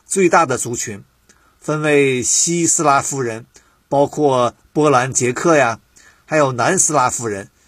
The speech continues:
像什么塞尔维亚呀、保加利亚呀等等，还有东斯拉夫人，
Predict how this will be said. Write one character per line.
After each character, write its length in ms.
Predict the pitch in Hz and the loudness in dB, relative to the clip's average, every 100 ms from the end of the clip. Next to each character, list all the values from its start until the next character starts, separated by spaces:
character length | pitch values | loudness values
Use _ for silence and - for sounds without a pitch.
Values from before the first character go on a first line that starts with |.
| _ _ | _ _
像 160 | 139 113 | -8 -8
什 100 | 117 | -6
么 100 | 127 | -2
塞 200 | 165 143 | 2 2
尔 140 | 110 | 0
维 160 | 107 127 | -2 0
亚 160 | 143 | 0
呀、 160 | 131 120 | 0 -2
保 220 | 113 101 | -4 -4
加 160 | 123 127 | -2 0
利 140 | 147 | 2
亚 180 | 175 147 | 2 2
呀 120 | 104 | -4
等 200 | 104 104 | -8 -12
等， 120 | 92 _ _ _ _ _ | -14 _ _ _ _ _
还 120 | - 160 | -4 0
有 240 | 135 113 | 0 0
东 320 | - 185 196 | 4 4 4
斯 200 | - 151 | -2 0
拉 180 | 135 113 | 2 0
夫 220 | - 110 | -2 -8
人， 180 | 95 | -10